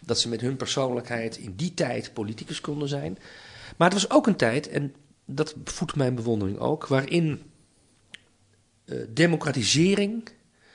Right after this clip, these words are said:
en, eh, sociaal-democratisch denken en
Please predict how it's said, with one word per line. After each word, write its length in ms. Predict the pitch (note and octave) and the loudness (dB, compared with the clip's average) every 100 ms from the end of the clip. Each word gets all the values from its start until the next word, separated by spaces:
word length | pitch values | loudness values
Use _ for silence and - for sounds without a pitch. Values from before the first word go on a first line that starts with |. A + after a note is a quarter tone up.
| - - - - - _ - | -20 -20 -20 -20 -20 _ -2
en, 680 | D#3 C#3+ C3+ B2+ A#2+ A2+ - | 4 6 6 4 0 -4 -6
eh, 1000 | - A2 G2 F#2 G2 G2 F2 E2 E2+ - | -6 -4 -2 -4 -4 -6 -6 -6 -10 -12
sociaal-democratisch 1500 | - - A#2 - F3 F3 D3 C#3 C3+ B2+ - C3+ B2 G2+ G2 | -10 -6 0 4 8 8 6 6 4 2 4 4 4 0 0
denken 520 | G2+ D#3+ E3+ G3+ F#3+ | 6 6 6 2 0
en 200 | - A2 | -2 -4